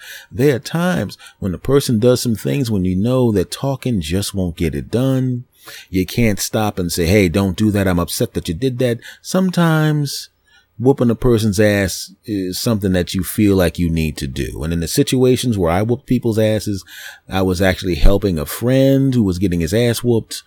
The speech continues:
or a lady who was getting accosted. And I don't feel bad for whooping these people's asses. The people whose asses I whooped deserve to have their asses whipped.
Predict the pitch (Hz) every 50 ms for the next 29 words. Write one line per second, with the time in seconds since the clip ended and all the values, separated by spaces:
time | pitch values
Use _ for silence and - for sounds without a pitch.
0 | - - - - - - - 92 87 82 80 87 107 120 120 117 113 117 120 117
1 | 104 101 92 90 80 82 98 92 87 87 85 85 80 76 71 - - - 113 113
2 | 113 - - - 113 104 98 95 95 - - - - - - _ _ _ _ _
3 | - 110 104 104 104 104 104 104 95 - - 113 104 98 92 85 98 98 90 87
4 | 85 - - 85 87 90 - 87 85 82 82 - - 90 85 82 82 76 73 78
5 | 71 69 71 71 76 - - 147 135 131 123 107 113 117 107 101 101 104 98 98
6 | 95 85 101 85 82 90 85 85 80 87 90 87 - _ _ - 87 87 80 78
7 | 85 85 85 80 73 80 80 73 78 78 76 73 69 73 73 67 67 67 69 67
8 | 65 - 64 62 - 62 62 60 58 - - - - - - - - -